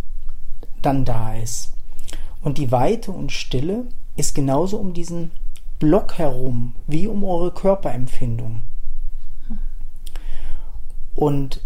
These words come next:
das zu erkennen, erschafft schon einfach, äh, wahnsinnig viel Raum und Freiheit.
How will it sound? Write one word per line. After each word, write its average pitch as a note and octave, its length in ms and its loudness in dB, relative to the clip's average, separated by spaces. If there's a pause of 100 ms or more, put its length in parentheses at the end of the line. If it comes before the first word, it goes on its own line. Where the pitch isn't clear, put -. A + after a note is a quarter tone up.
(100)
das - 320 -2
zu - 140 0
erkennen, F#3+ 680 0 (580)
erschafft - 440 -2
schon F3 120 0
einfach, D#3+ 440 -2
äh, D3+ 260 0
wahnsinnig E3+ 380 -2
viel D#3+ 260 -4 (160)
Raum F3 360 2
und D3+ 480 2 (240)
Freiheit. C#3 1000 0